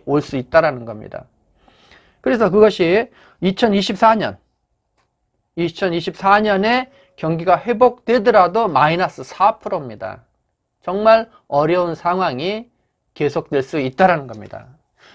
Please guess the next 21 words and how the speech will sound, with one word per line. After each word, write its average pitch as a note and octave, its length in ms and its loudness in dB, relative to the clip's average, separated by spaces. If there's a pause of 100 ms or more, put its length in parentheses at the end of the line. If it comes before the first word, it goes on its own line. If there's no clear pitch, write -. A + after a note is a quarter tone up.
(120)
그래서 B3 280 -2
여러분이 D#3 560 0 (260)
지금 G#3+ 580 0
코로나 A3 460 0
때문에 E3 600 -2
멈춰 D#3 460 0
있다가 F3+ 680 2 (180)
사람들이 F#3 540 -2
조금 G3 340 -4
움직이니까 E3+ 640 -2 (120)
"어, F3 200 0
사람이 F#3+ 380 0
움직여요, F#3+ 640 0
잘 F3 280 -4
돼요"라고 F3+ 540 2
생각하지만 F#3 800 -4
실질적인 F#3 920 -4
여파는 C#3+ 560 -2
남아 G3+ 340 4
있어요. A2 420 -8 (480)
그래서 A#3 440 -2